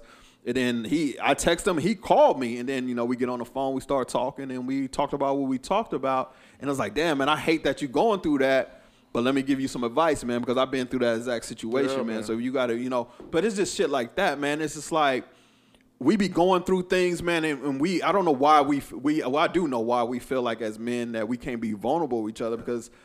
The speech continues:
Speaker 1: that's the whole macho machismo shit that we brought up on. And that ain't it, man. We, we,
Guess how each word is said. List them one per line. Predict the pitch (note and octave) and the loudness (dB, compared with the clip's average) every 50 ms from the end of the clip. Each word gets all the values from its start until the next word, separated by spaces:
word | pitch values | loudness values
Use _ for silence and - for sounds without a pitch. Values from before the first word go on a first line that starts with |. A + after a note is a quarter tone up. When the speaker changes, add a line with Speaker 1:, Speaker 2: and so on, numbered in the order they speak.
| - _ _ | -20 _ _
Speaker 1:
that's | - B2 B2+ - | -8 -8 -6 -2
the | B2 A2+ A#2+ | -2 -2 0
whole | B2+ C3 B2+ B2 A#2+ | 2 2 2 2 0
macho | A2+ A2+ A#2+ A#2+ A#2+ A#2+ - A#2 A#2 | 0 0 0 0 0 0 0 0 0
machismo | A#2+ A#2 - - - C#3+ F3+ E3+ C#3 B2+ A#2 A2 | -2 -4 -4 -4 -2 -2 -2 -2 -4 -4 -6 -6
shit | - - C#3 B2+ A2 A2 | -6 -4 -4 -4 -2 -2
that | B2 A#2+ A2+ G#2+ | 0 0 0 0
we | A#2 B2 | 0 -2
brought | A2+ G2+ A#2 A2 A2+ A#2 A#2+ | -2 -2 -2 -2 0 0 2
up | D3+ F3 D#3 - | 2 0 0 0
on. | C3 A2+ A2+ A2 A2 A2+ - _ _ _ _ _ _ _ _ _ _ _ _ _ _ _ _ _ _ - | -2 -2 -2 -2 -4 -8 -12 _ _ _ _ _ _ _ _ _ _ _ _ _ _ _ _ _ _ -4
And | C3+ B2 | 0 4
that | C3 D3+ F#3 F#3+ | 4 6 6 6
ain't | F3 C3 C3 | 4 4 4
it, | F#3+ F3+ - A#2 | 2 2 2 0
man. | A#2+ A#2+ B2 B2 A#2+ | -2 -2 -2 -2 0
We, | C#3+ E3 E3 | 0 0 2
we, | C3+ C#3 E3+ F#3+ | 2 0 -2 -2